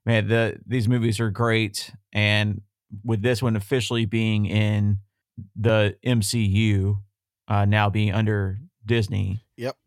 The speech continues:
Speaker 1: Um, I can't wait to see where this can go and then where this story can unfold from here as well, right? 'Cause this is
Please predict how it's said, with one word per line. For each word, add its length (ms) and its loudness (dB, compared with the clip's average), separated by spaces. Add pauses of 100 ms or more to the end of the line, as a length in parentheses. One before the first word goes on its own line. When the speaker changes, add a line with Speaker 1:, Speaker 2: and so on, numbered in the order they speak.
Speaker 1:
Um, 640 0 (180)
I 220 2
can't 400 0
wait 220 0
to 100 -4
see 320 -2
where 200 0
this 220 0
can 440 0
go 340 4
and 100 2
then 320 2
where 280 0
this 180 0
story 680 -2
can 220 0
unfold 460 0
from 140 0
here 200 4
as 100 -6
well, 300 2
right? 300 -2 (300)
'Cause 140 0
this 160 4
is 240 -2